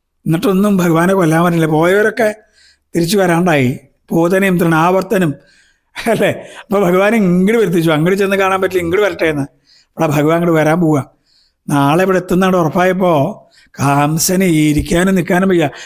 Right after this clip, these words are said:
"കൃഷ്ണൻ വരും, കൃഷ്ണൻ വരും, കൃഷ്ണനെ കൊല്ലണം, കൃഷ്ണനെ കൊല്ല-, കൃഷ്ണൻ എന്നെ കൊല്ലുമോ, കൃഷ്ണനെ എങ്ങനെ കൊല്ലണം, കൃഷ്ണൻ, കൃഷ്ണൻ, കൃഷ്ണൻ."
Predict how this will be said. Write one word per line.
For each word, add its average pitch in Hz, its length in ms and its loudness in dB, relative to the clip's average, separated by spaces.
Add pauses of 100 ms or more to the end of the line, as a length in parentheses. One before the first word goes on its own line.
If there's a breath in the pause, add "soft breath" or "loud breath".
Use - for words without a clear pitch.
(160 loud breath)
"കൃഷ്ണൻ 180 320 -2
വരും, 180 220 0
കൃഷ്ണൻ 190 320 -2
വരും, 180 200 0
കൃഷ്ണനെ 190 300 0
കൊല്ലണം, 185 340 0
കൃഷ്ണനെ 196 320 -2
കൊല്ല-, 196 200 0 (240 loud breath)
കൃഷ്ണൻ 170 220 0
എന്നെ 180 160 2
കൊല്ലുമോ, 190 340 0
കൃഷ്ണനെ 190 500 -2 (200 loud breath)
എങ്ങനെ 175 280 0
കൊല്ലണം, 185 320 0
കൃഷ്ണൻ, 190 440 -2
കൃഷ്ണൻ, 196 380 -2
കൃഷ്ണൻ." 196 340 -2